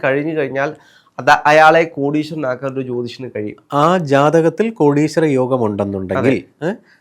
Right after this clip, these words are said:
Speaker 2: നൂറ് ശതമാനവും ചെയ്യാൻ പറ്റും. പക്ഷേ ജ്യോതി-, നമ്മളെപ്പോഴും സെലക്ട് ചെയ്യുമ്പോഴും നല്ല ജ്യോതിഷൻ, നല്ല ജ്യോതിഷം എന്ന് പറയുന്നത്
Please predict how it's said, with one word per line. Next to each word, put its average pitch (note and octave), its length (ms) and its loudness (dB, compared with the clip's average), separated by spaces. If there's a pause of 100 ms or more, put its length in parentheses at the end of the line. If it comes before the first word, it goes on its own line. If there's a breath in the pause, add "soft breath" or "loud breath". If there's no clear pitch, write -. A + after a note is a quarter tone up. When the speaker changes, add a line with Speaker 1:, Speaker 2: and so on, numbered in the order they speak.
(100)
Speaker 2:
നൂറ് A3 180 6
ശതമാനവും F3+ 540 2
ചെയ്യാൻ C3+ 260 -2
പറ്റും. D#2+ 300 -10
പക്ഷേ F#3 280 -2 (420 soft breath)
ജ്യോതി-, C3 460 0
നമ്മളെപ്പോഴും D#3 480 -2
സെലക്ട് C3+ 360 -4
ചെയ്യുമ്പോഴും E3+ 440 -4 (480)
നല്ല C3 300 -2
ജ്യോതിഷൻ, B2+ 480 -6
നല്ല G#2+ 200 -6
ജ്യോതിഷം C3 340 -6
എന്ന് D3 80 -8
പറയുന്നത് C#3+ 460 -6